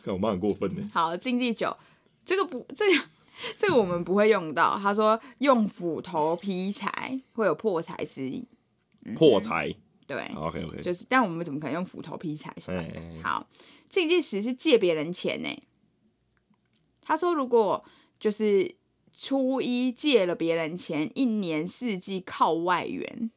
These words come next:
Speaker 2: 他说你的钱财就会外流一整年，所以不可以借别人钱。好，禁忌十一，讨债。过年期间讨债很不吉祥，一整年都会为金钱苦恼。
Speaker 1: 平常讨债也很不吉祥吧？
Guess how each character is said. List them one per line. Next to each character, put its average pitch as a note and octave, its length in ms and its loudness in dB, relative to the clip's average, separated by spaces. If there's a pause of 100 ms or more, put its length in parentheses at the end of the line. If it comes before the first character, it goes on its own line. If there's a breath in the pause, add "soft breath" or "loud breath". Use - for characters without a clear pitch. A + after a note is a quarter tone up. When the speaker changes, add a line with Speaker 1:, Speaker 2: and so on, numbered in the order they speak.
(200)
Speaker 2:
他 F#3+ 140 -2
说 F3+ 400 2
你 E3 140 -4
的 C#3+ 80 -2
钱 F3 260 -4
财 E3 140 -4
就 F3+ 100 -2
会 G3+ 180 4
外 F#3 220 4
流 C3 340 0
一 F3+ 80 2
整 F3 240 -4
年， - 220 -8
所 F3+ 120 -4
以 D#3+ 40 0
不 G3 160 -8
可 F#3 160 -2
以 A3+ 60 -6
借 E3 200 -2
别 - 200 -6
人 - 100 -10
钱。 - 340 -12 (1400 soft breath)
好， E3+ 500 2 (600)
禁 B3 180 2
忌 A#3 160 2
十 F3 200 2
一， F#3 160 2
讨 - 380 -2
债。 - 420 0
过 D4 160 2
年 G3+ 140 0
期 F#3+ 100 -4
间 F#3+ 120 0
讨 G#3+ 200 0
债 F#3+ 120 -2
很 E3+ 140 -4
不 F3 80 -4
吉 E3+ 240 -8
祥， - 400 -8 (160)
一 A#3 100 -4
整 G#3 220 0
年 D#3 160 -4
都 E3+ 140 0
会 F#3 260 -2 (240 loud breath)
为 F#3 180 4
金 F3 240 -4
钱 D#3 280 -4
苦 - 300 -10
恼。 A2 200 -4 (300)
Speaker 1:
平 G#2 140 -6
常 A#2+ 140 -2
讨 E2+ 200 -2
债 G2+ 100 2
也 F2 80 2
很 D#2+ 100 -8
不 - 120 -10
吉 - 120 -12
祥 - 220 -14
吧？ - 80 -16